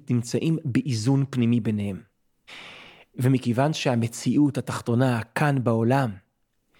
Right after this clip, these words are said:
היא שיקוף של העולם העליון האלוהי, אז כשאין איזון בין הספירות, אז אין איזון בהיסטוריה.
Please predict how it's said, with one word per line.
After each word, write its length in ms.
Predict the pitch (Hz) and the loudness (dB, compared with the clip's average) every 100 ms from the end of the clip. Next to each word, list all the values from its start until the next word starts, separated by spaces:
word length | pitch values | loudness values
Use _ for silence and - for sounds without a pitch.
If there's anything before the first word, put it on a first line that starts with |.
| - - - | -20 -10 -4
היא 80 | 120 | -4
שיקוף 800 | - - - - 233 247 - - | -4 -8 -6 0 2 0 -6 -16
של 280 | - - 123 | -10 0 2
העולם 340 | 120 120 120 120 | 2 2 2 2
העליון 440 | 120 120 117 117 | 2 2 2 0
האלוהי, 560 | 117 113 101 113 170 - _ - - - - | 0 0 0 0 0 -4 _ -20 -20 -20 -4
אז 120 | 123 | -4
כשאין 760 | - - - 117 117 - 165 196 | -2 -6 -2 -2 -2 -2 0 0
איזון 420 | 156 117 143 160 135 | 0 2 2 4 2
בין 120 | 151 | 0
הספירות, 800 | - - - 120 240 254 - - _ _ _ - - | -4 -8 -2 4 4 2 -10 -20 _ _ _ -20 -4
אז 160 | 123 - | -4 0
אין 160 | 143 147 | 0 0
איזון 420 | 165 107 123 123 | -2 0 2 2
בהיסטוריה. 680 | 113 104 - 127 107 - | -2 -6 -4 -2 -2 -6